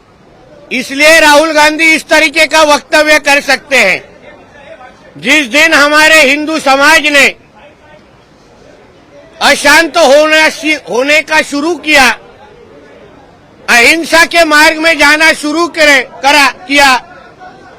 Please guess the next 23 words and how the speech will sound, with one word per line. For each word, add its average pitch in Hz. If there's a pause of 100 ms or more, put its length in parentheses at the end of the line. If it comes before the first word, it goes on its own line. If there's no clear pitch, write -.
(560)
तब 294
जिसको 294
वो 320
खुश 311
करने 311
की 330
कोशिश 285
कर 302
रहे 294
हैं 294
राहुल 269
गांधी, 269 (840)
उनको 302
बिरयानी 311
और 339
शीर 339
खोरमा 311
में 339
का 339
भी 359
फर्क 320
समझेगा 320
नहीं। 311